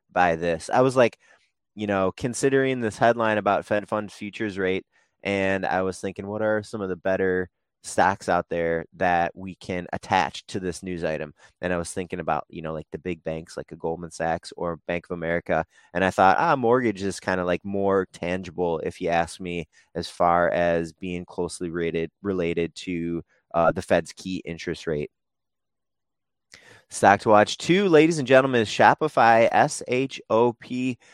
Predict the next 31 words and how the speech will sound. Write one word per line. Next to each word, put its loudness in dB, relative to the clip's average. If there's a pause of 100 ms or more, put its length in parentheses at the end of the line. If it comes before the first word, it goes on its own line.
(180)
a 4
good 2
old 4
earnings -2
play -2
coming -2
down 4
the -6
pipeline 0
here. 2 (260)
Uh, 4
company's -2
gonna -4
be -6
reporting 0
their -2
quarterly -2
results 0 (100)
on 2
Wednesday. 2
That's -2
tomorrow, 2 (380)
after 2
market 0
close. 0 (340)
We've -2
been 2
on 2
the -4
podcast 2
talking, 2